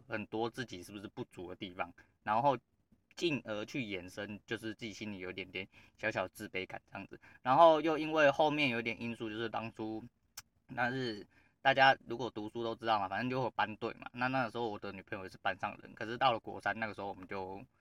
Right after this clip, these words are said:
因为一些事情分手。然后我当时在班上有个干妹妹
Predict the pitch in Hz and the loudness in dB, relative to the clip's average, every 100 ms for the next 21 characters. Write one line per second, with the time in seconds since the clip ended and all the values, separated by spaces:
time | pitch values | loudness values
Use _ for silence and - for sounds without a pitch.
0 | _ - 117 110 113 101 113 107 - 95 | _ -10 -4 -2 -2 -4 -6 -8 -8 -8
1 | 95 - - - - - 110 113 135 127 | -8 -10 -12 -18 -20 -2 0 6 6 6
2 | 113 110 107 - 113 110 110 110 131 135 | 6 4 2 0 -2 2 2 2 2 0
3 | - 101 120 113 110 113 117 107 107 104 | -4 2 6 6 6 4 4 2 0 0
4 | 104 101 104 - 73 | 0 2 -6 -8 -14